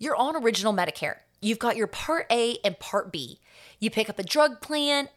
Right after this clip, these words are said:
and you pick up a supplement plan. For my clients who are on a supplement plan, I want you to remember that you are on that supplement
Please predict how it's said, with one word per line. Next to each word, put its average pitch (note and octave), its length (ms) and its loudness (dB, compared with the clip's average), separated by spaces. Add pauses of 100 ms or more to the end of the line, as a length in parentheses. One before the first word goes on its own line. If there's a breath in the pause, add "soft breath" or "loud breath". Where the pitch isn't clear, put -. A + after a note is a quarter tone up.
(140)
and C#4+ 460 2 (200 loud breath)
you B3 140 0
pick G#3+ 220 -2
up G#3 260 0
a B3+ 80 -2
supplement C4 880 2 (220)
plan. - 500 -6 (420 loud breath)
For C#4 140 2
my B3 160 4
clients E4 480 -2
who D4 100 2
are A#3+ 140 6
on A3+ 180 2
a G#3+ 60 2
supplement G#3 500 0
plan, D#3+ 380 -6 (220)
I C4+ 200 4
want C4 320 -4
you D#4 100 -2
to - 160 -2
remember G#3 500 0 (300 loud breath)
that G#3 140 0
you A#3+ 180 0
are G#3+ 160 4
on C#4 240 4
that A#3+ 220 0
supplement G3+ 480 0